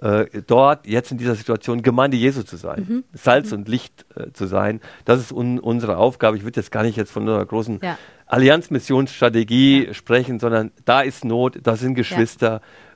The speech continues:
Speaker 1: äh, und da stehen wir an ihrer
Speaker 2: Ja.
Speaker 1: Seite.
Speaker 2: Ja.
Speaker 1: Ähm, so.
Speaker 2: Ja.
Speaker 1: Und vielleicht zum Thema, äh, Krieg o-, oder so, das war ja auch deine Frage. Ähm,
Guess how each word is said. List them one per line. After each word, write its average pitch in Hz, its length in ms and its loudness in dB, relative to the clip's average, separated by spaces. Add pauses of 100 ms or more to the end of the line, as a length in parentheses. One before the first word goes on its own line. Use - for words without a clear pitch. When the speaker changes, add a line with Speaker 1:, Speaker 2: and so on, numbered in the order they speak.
Speaker 1:
äh, 110 320 4
und 110 180 -2
da 113 80 4
stehen 120 240 2
wir 117 120 4
an 104 100 0
ihrer 101 240 -2
Speaker 2:
Ja. 87 60 -6
Speaker 1:
Seite. 95 420 -2 (100)
Speaker 2:
Ja. 107 260 -6
Speaker 1:
Ähm, 101 200 -14 (260)
so. - 60 -10
Speaker 2:
Ja. - 80 -8 (460)
Speaker 1:
Und 113 220 -4 (760)
vielleicht 139 260 2
zum 127 120 -2
Thema, 139 360 4
äh, 110 240 0
Krieg 160 500 0
o-, 113 400 -2
oder 120 160 0
so, 117 60 -4
das 107 120 -6
war 120 100 4
ja 107 120 2
auch 120 120 -10
deine 120 280 0
Frage. 113 960 0
Ähm, 104 300 -10